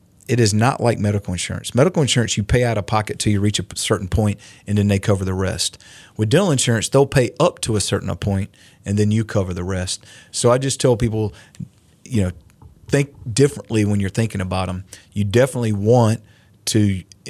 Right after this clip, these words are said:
use your dental insurance, uh, and maximize it out. Um, but remember, um, they're not covering a hundred percent of everything. Certain things they'll cover a hundred percent, but the majority is broken down to percentages.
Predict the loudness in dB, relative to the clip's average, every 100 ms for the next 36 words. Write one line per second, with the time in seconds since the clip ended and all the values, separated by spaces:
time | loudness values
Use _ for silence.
0 | -18 -6 4 6 6 6 4 4 2 0
1 | -2 -2 -4 -6 -10 _ _ -4 -4 -2
2 | 0 2 2 0 -2 0 0 0 0 0
3 | -2 -6 _ -20 -20 -6 0 2 2 0
4 | 0 2 2 2 2 0 -4 -16 _ -8
5 | -2 -2 -2 -8 _ 0 4 4 2 0
6 | 2 0 -2 -2 -2 -6 -4 -4 -2 -2
7 | -4 -6 -12 -12 -6 -6 -4 -6 -6 -6
8 | -6 -4 -4 -4 -6 -6 -6 -6 -8 -12
9 | _ _ -12 -8 -4 -2 0 2 4 2
10 | -2 -4 -4 0 0 0 -4 -4 -6 -8
11 | -8 -6 -6 -8 -12 -16